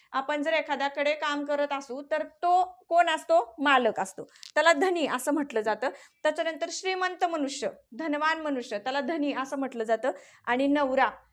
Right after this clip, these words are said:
नवरा याला सुद्धा धनी असं म्हटलं जातं. म्हणजे धनीचे हे तीन अर्थ आहेत, मालक, श्रीमंत आणि नवरा. त्याच्यानंतर बघा अंग, अंग म्हणजे शरीराचा एक भाग.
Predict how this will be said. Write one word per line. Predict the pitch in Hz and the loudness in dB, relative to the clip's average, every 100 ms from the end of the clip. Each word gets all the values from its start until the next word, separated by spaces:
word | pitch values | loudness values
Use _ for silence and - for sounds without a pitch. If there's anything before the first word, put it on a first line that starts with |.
| - | -10
नवरा | 254 254 269 269 - | -2 0 2 0 -4
याला | 240 269 269 277 | -2 2 2 2
सुद्धा | 277 277 277 480 330 | -4 -4 -2 -4 -2
धनी | 339 330 277 196 | 0 4 2 0
असं | 220 240 | -8 -8
म्हटलं | 214 202 190 | -8 -6 -6
जातं. | 196 214 | -4 -6
म्हणजे | 226 254 | -4 0
धनीचे | 240 254 233 254 | 2 0 0 2
हे | 262 | 2
तीन | 277 359 330 | 2 0 2
अर्थ | 233 220 | 2 2
आहेत, | 202 208 | -2 0
मालक, | 240 233 254 277 | 0 2 0 -4
श्रीमंत | - 254 226 220 214 | -6 -6 -6 -6 -8
आणि | 220 196 - _ - - | -8 -10 -12 _ -20 -4
नवरा. | 247 208 190 - _ _ - | -2 -2 -4 -10 _ _ 2
त्याच्यानंतर | 302 320 330 320 302 | 4 6 2 4 4
बघा | 294 294 | 6 4
अंग, | 302 311 311 | 6 4 6
अंग | 277 214 240 277 | 6 6 2 0
म्हणजे | 285 285 285 | 0 0 -2
शरीराचा | 302 285 277 262 285 | -2 0 2 2 0
एक | 269 262 | -2 -4
भाग. | 226 269 | -6 -4